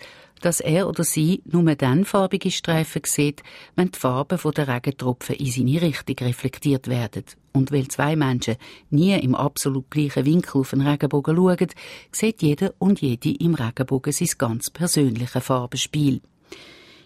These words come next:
Im Grunde genommen ist der Regenbogen aber ein Kreis,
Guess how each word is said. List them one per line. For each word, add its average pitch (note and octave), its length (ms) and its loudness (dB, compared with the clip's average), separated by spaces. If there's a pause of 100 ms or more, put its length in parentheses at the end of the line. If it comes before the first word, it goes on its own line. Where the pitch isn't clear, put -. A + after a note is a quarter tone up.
Im F3+ 160 4
Grunde G#3+ 240 4
genommen B2+ 340 0 (240)
ist - 220 0
der C3+ 100 0
Regenbogen C3 540 -2
aber B2 380 -6
ein E3+ 100 6
Kreis, B2+ 540 -2